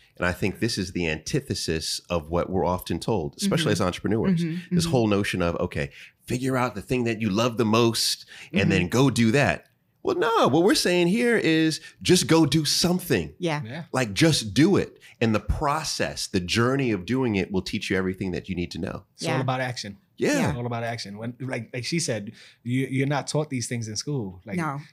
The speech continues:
Speaker 3: you don't have the
Speaker 2: <laughs>
Speaker 3: degrees in these things. You just gotta do it. And that was the
Speaker 1: Right.
Speaker 3: same thing for us, where it was like, even now with the fatherhood thing,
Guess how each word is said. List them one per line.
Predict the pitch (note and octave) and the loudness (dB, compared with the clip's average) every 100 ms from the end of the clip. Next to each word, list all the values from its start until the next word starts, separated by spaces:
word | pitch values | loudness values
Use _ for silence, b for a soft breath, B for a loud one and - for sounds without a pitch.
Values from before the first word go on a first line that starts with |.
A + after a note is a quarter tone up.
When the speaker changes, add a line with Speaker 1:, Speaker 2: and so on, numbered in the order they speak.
| - | 0
Speaker 3:
you | C3+ | 2
don't | C3 | 4
have | D#3 D3+ | 4 2
the | C3 | 0
Speaker 2:
<laughs> | |
Speaker 3:
degrees | B2+ C3+ B2 | 0 -2 -2
in | A#2+ | -4
these | A#2 A2 | -4 -6
things. | A2 G#2 | -6 -8
You | A#2+ | -8
just | A#2+ | -4
gotta | A#2+ G2+ | -4 -4
do | A#2+ C3 | -4 -4
it. | - - | -6 -12
And | A2 | -6
that | A#2+ | 0
was | E2 | 0
the | |
Speaker 1:
Right. | D2 | 0
Speaker 3:
same | B2 A#2+ | -2 -6
thing | B2 A2 | -8 -10
for | A2+ | -8
us, | C3 A#2+ | -6 -6
where | G#2+ | -8
it | G#2+ | -10
was | G#2+ | -12
like, | G#2+ G#2 C3+ | -12 -10 -6
even | C3+ C3 | -4 -4
now | C3 | -4
with | B2 | -6
the | A#2+ | -6
fatherhood | - C#3 C#3 A#2+ G#2 | -6 -4 -4 -4 -6
thing, | G#2 F#2 | -10 -12